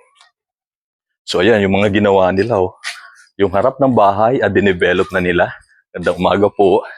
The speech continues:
Kikita nyo na pinagaganda nila yung, ah, bahay ng gobyerno na ibinigay po sa kanila. So, nakakatuwa, di ba? So, yun. Kanina nga, kinasabi ko, nami-misinterpret tayo na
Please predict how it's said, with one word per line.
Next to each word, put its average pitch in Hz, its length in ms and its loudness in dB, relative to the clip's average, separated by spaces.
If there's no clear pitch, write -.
Kikita 101 400 0
nyo 104 160 2
na 87 160 0
pinagaganda 87 720 0
nila 92 240 2
yung, 92 240 0
ah, 82 240 0
bahay 101 320 2
ng 110 160 0
gobyerno 101 400 2
na 104 100 -2
ibinigay 95 480 0
po 92 140 -4
sa - 160 -2
kanila. 85 340 -2
So, 123 160 0
nakakatuwa, 120 720 2
di 90 160 -6
ba? 87 240 -2
So, - 160 -4
yun. 95 240 2
Kanina 117 320 0
nga, 120 160 0
kinasabi 107 560 0
ko, 123 80 2
nami-misinterpret 110 960 0
tayo 160 240 2
na 101 240 0